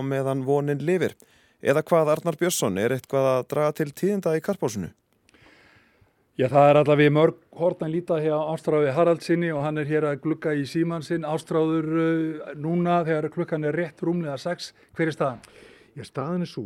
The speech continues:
Speaker 3: að við höfum unnið núna að því í allan dag að reyna að skapa grundvöll fyrir því að hefja þær alvöru samningaviðræður sem að við erum búin að vera að leita eftir að byrja.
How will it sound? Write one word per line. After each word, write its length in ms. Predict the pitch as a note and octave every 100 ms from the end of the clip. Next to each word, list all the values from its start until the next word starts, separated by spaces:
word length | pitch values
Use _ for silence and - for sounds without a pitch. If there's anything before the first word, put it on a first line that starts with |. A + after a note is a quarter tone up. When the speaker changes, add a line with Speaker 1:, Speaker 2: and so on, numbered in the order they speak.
| G#2+
Speaker 3:
að 140 | A2
við 80 | C3+
höfum 120 | C#3+ D3+ - D3
unnið 160 | D#3+ D#3
núna 200 | D#3 D#3
að 120 | D#3
því 60 | E3
í 40 | D3+
allan 220 | D#3+ E3 D3
dag 300 | A#2+ G2+ G#2
að 60 | A2+
reyna 220 | A#2+ A#2+ A#2 B2
að 140 | B2+
skapa 380 | - D3 D3 C#3+ C3
grundvöll 480 | B2 D3+ D#3+ D3+ -
fyrir 320 | - D3+ D3
því 160 | - A2 A2+
að 60 | A#2
hefja 300 | C3 C3 C3 A#2+
þær 220 | B2+ A2+ -
alvöru 320 | B2+ B2 A#2+
samningaviðræður 720 | A2 C#3 C3 B2+ A2+ A2 G#2 G#2+
sem 200 | A2+ G#2+
að 140 | A2 A#2
við 120 | G#2+
erum 140 | A2 G#2+
búin 80 | A2
að 60 |
vera 80 | G#2
að 60 | A2
leita 160 | A2+ A2
eftir 220 | - G#2+
að 60 | G2+
byrja. 240 | E2+ E2